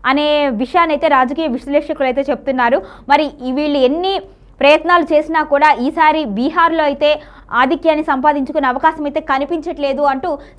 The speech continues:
సర్వే సంస్థలు అయితే చెప్తున్నాయి. ఇప్పటి వరకు ప్రజల తీర్పు ఏంటి అనేది మాత్రం ఈవీఎంలలో భద్రంగా నిక్షిప్తమైంది. పద్నాలుగో తేదీ రోజు, ఆ, వెలువడే ఎన్నికల ఫలితాల మీద భవిష్యత్తు ఆధారపడి ఉంది. మరి ఈ సర్వే సంస్థలు చెప్పిన స్ట్రాటజీలన్నీ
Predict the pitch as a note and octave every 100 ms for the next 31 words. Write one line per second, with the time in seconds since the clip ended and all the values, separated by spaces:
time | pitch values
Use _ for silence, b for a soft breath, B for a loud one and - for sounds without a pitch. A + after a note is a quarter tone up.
0 | D#4+ C#4+ D#4 D#4+ C#4+ C#4+ D#4 C4+ D4+ C#4
1 | C#4 B3+ B3 C#4 E4+ B G3 G#3+ C#4+ D4
2 | D#4 F4 C4+ C4+ E4+ E4 D#4 F4 F4 E4
3 | D4+ D#4 D#4+ D4 C#4+ C#4+ C#4 C#4 E4+ D4+
4 | B3+ D4+ D#4+ D#4 D4+ D4+ E4 G3 A#3 A3
5 | D4 D#4+ C#4+ A#3+ D4+ D4+ C#4+ C4 A#3 F4+
6 | B B - A#3+ A#3+ F#4 F4 F4 F4 D#4+
7 | D#4 D4+ D4+ D4+ C4 D4+ C#4+ C#4+ E4+ D4+
8 | B B B C4 C#4 C#4 C#4 A#3 C4 C#4+
9 | D4 D4+ A#3 B3+ D4+ E4 E4+ C4+ C#4 F#4+
10 | D#4 E4 - C4 D4+ D4 C#4 B B G#3
11 | B3 C#4+ F4 E4 C4+ B3+ D4 - C4+ B3+
12 | B3+ E4+ B - B3 C4 C4+ C4+ C4+ E4
13 | E4+ D#4+ E4+ D#4 D4+ - D#4 - - C#4
14 | C4+ C4+ D4+ C#4+ C#4+